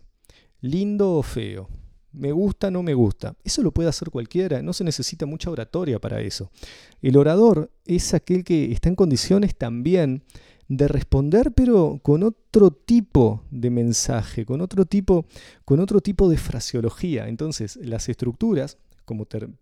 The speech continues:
te mostré recién en este ejemplo de, de la normativa, mirá, mirá con lo que te salgo, de la, de la normativa de las importaciones. Vos llevalo a cualquier, a cualquier rubro que se te ocu-, que se te ocurra.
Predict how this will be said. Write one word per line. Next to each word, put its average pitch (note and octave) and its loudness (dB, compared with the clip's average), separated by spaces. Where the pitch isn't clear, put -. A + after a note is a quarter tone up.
te G2 -10
mostré A2 -6
recién C#3 -2
en A#2+ -4
este A#2+ -4
ejemplo C3 -4
de, G2 -4
de A2 -2
la - 2
normativa, C3 0
mirá, A#2 -4
mirá C3 -2
con D3 -2
lo B2 0
que A#2 0
te A2 -2
salgo, A2 -2
de A#2 -4
la, A2+ -4
de A#2+ -10
la G#2+ -8
normativa A#2+ 4
de C#3 0
las A#2+ -2
importaciones. A2+ -4
Vos B2 -2
llevalo B2+ 2
a A#2+ -4
cualquier, A#2 2
a - -6
cualquier A#2 0
rubro B2+ 6
que G#2 -4
se A2+ -4
te A2 -6
ocu-, - -6
que A2+ -8
se A2+ -4
te A2 -4
ocurra. C#3 2